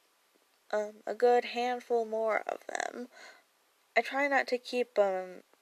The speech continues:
like, I try to keep 'em short-ish, so that I don't bore people too much, leave a lot of pauses, don't know what the heck I wanna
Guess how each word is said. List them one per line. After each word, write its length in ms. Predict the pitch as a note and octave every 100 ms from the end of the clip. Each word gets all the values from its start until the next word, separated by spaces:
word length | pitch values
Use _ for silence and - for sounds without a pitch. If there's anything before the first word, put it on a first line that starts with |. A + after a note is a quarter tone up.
| _ _ _ _ _ _ _ _ _ _ -
like, 220 | G3+ F#3
I 80 | A3+
try 200 | B3+ C4
to 60 | B3
keep 180 | B3 G3+
'em 80 | G3
short-ish, 1300 | - - G#3 G3+ - _ - F#3+ A3 - - - - - - - - _ _ _ _
so 380 | - - G#3+ G3
that 380 | F#3 F3 D#3+ _ _ _ _ _ _ _ _ -
I 120 | F#3+ F#3
don't 400 | F3+ F3+ G3 -
bore 240 | F3 F3
people 320 | F3+ F3 F3+
too 280 | - - G#3
much, 400 | G#3+ G3+ G3+ G3
leave 200 | F3+ F3+
a 40 |
lot 120 | F#3 -
of 100 | -
pauses, 720 | - F#3+ F#3 - F#2 F#2 -
don't 220 | - -
know 100 | F#2+
what 140 | F#2+ -
the 80 |
heck 340 | F3+ - - -
I 60 |
wanna 280 | - - -